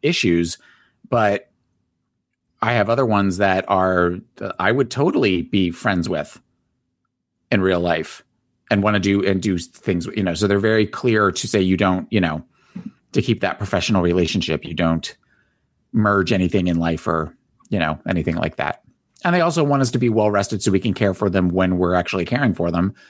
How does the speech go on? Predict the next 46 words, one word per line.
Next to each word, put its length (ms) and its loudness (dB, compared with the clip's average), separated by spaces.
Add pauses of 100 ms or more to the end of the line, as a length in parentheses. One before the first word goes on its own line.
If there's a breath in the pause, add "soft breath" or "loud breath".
(140 soft breath)
So 500 0 (320)
you 80 2
don't 160 2
bring 160 2
home 180 2
paperwork, 460 -2
you 60 2
don't 140 -2
do 100 2
anything 220 -4
like 220 -6
that. 180 -4 (120)
On 180 2
this 220 0
side, 340 -2 (320 loud breath)
the 80 0
hospice 440 0
side, 220 2
I 80 2
was 160 0
doing 220 2
paperwork 400 -4
constantly 540 -8 (100)
on 140 -4
the, 140 -8
at 160 0
nights 240 -2
and 100 -2
on 80 -4
weekends. 420 -10 (280)
And 80 -2
I 20 -6
hated 300 2
it, 180 -4
which 140 -6
is 100 -6
why 120 0
I 40 0
went 160 0
over 220 -2
to 380 -4 (580 soft breath)
the, 380 2
uh, 260 2
aids 200 0
service 280 0
organization 640 -2